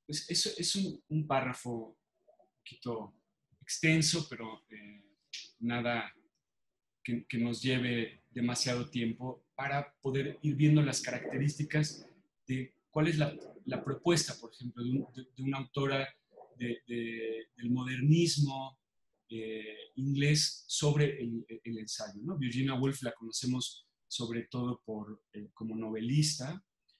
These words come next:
pero bueno, fue una gran ensayista. Les voy a leer un fragmentito y ahora lo discutimos, ¿no?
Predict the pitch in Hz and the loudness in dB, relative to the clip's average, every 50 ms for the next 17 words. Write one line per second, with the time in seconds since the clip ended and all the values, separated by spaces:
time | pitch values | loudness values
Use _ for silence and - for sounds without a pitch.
0 | _ _ _ _ _ _ - 120 117 117 113 110 139 147 135 117 - - 123 117 | _ _ _ _ _ _ -4 -4 -2 -2 -2 -2 0 -2 -2 -2 -4 -6 -6 -6
1 | 117 - 139 135 143 147 151 151 135 120 - 117 117 110 - - 104 104 110 120 | -4 -2 0 4 6 8 8 8 8 6 -2 -8 -6 -6 -6 -8 -8 -4 -4 -4
2 | 117 - - - 107 98 95 _ _ _ _ _ _ _ _ _ _ 127 135 123 | -4 -4 -8 -12 -14 -18 -20 _ _ _ _ _ _ _ _ _ _ -8 -4 0
3 | 151 160 160 156 147 139 143 147 147 - 131 117 - 104 104 101 - - 98 - | 2 4 6 6 6 8 8 6 4 4 -2 -6 -6 -8 -10 -10 -12 -14 -16 -16
4 | _ _ _ _ _ _ _ _ _ _ _ - - _ _ _ 120 120 113 - | _ _ _ _ _ _ _ _ _ _ _ -20 -20 _ _ _ -4 -4 -4 -4
5 | - 117 120 123 123 117 107 107 104 - - - 101 - - 110 101 98 98 - | -4 -2 -2 0 0 0 -2 -2 -4 -6 -8 -10 -14 -10 -8 -8 -8 -8 -10 -16
6 | - - - 185 190 | -14 -10 -10 -10 -10